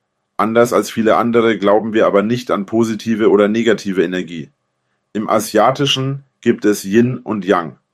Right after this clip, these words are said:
oder Gut und Böse. Wir glauben aber nicht, dass Energie gut oder böse ist, Licht und Schatten hat oder wie man es benennen möchte. Vielmehr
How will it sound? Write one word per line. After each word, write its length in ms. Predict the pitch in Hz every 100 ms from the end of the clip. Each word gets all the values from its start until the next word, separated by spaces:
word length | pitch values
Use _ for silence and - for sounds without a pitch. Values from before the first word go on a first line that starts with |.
| _ _ _ _ _
oder 220 | 110 104
Gut 280 | 95 120 95
und 180 | 107 101
Böse. 500 | 113 120 104 80 - _ _ _ _ _ _ _
Wir 160 | 107
glauben 360 | 101 110 127 -
aber 180 | 98 110
nicht, 300 | 117 131 -
dass 120 | 110
Energie 680 | 107 110 101 95 123 151 143 _ _
gut 340 | 123 147 143
oder 200 | 117 110
böse 440 | 98 104 131 127 113
ist, 420 | 117 135 - _ _ -
Licht 400 | 110 135 - -
und 200 | 120 117
Schatten 380 | - 120 98
hat 240 | 92 82 - _ _ _ _ _ _
oder 240 | 107 107
wie 80 | 101
man 140 | 107 107
es 140 | 104
benennen 440 | 104 104 110 104
möchte. 480 | 95 87 - 82 76 _ _ _ _ _ _ _
Vielmehr 760 | - - 127 127 127 135 135 -